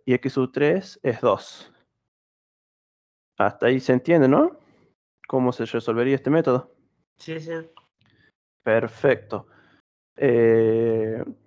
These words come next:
Speaker 1: una cuestión a notar, fíjense cómo el método en sí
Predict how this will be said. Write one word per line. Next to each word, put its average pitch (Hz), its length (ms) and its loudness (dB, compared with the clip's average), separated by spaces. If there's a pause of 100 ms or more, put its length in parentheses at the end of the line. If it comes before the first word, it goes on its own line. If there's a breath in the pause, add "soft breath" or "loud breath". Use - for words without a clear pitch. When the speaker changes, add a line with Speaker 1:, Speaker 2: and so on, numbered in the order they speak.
(260)
Speaker 1:
una 143 240 4
cuestión 139 360 0
a 123 60 2
notar, 131 440 2
fíjense 147 840 0
cómo 143 440 2
el 120 140 -2
método 135 480 -2
en 123 80 -4
sí 156 400 -4